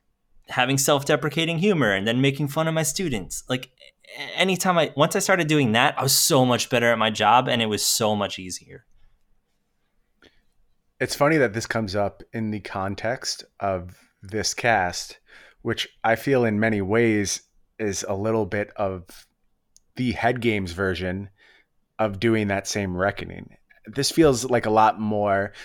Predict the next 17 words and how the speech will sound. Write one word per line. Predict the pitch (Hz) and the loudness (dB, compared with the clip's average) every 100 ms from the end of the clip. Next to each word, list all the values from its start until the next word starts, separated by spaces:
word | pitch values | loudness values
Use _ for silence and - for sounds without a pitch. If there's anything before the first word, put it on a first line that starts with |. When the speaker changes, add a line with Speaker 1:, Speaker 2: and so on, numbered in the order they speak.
| - | -2
Speaker 2:
not | 226 220 | 0 2
to | |
say | - 165 | 2 4
we're | 131 | 4
not | 120 113 | 2 2
genuine | 98 113 117 107 98 90 | 0 -2 0 0 -2 -2
when | 92 | -2
we're | 95 95 | -2 0
presenting | - 92 98 95 90 90 92 98 | 2 2 0 -2 -4 -8 -10 -8
our | 92 90 87 87 87 - _ | -6 -4 -4 -6 -10 -14 _
typical | - 123 101 101 | -8 -8 -6 -8
format | 87 - 101 123 120 110 107 | -8 -4 0 2 2 0 -2
Speaker 1:
Mm-hmm. | |
Speaker 2:
of | 90 87 82 - _ - | -4 -6 -8 -16 _ -2
topic, | 120 95 - 90 - - _ _ 113 | 2 2 0 -6 -8 -18 _ _ -12
discussion, | 101 95 104 87 - 87 85 85 | -6 -4 -2 -2 -4 -6 -8 -10
solution. | 85 98 98 98 - 85 | -10 -8 -6 -6 -8 -10